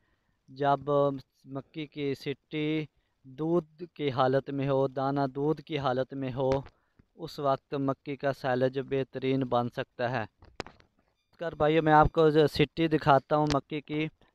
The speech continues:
कि जिस तरह दाना दूध की हालत में होता है। ये देखें, आप देख रहे हैं, इस वक्त मक्की के सैलेज बनने के लिए बेहतरीन पोजीशन है। तो दोस्तों,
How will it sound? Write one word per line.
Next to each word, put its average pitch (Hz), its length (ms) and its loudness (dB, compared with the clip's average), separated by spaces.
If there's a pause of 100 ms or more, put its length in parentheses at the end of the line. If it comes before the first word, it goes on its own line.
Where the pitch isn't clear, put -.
(140)
कि 139 120 -2 (140)
जिस 147 420 -4
तरह 143 200 2
दाना 139 380 2
दूध 143 340 0
की 156 140 -6
हालत 135 380 2
में 139 160 -2
होता 139 380 0
है। 139 240 2 (580)
ये 143 180 -2
देखें, 143 420 -4
आप 131 280 2
देख 135 380 -6
रहे 143 120 -6
हैं, 139 300 -2 (140)
इस 165 220 -12
वक्त 139 380 -2
मक्की 139 680 -4
के 135 480 0
सैलेज 131 440 0
बनने 131 440 -2
के 127 180 -6
लिए 123 280 0
बेहतरीन 131 720 -2
पोजीशन 117 580 -4
है। 98 180 -2 (540)
तो 139 340 -2
दोस्तों, 165 800 4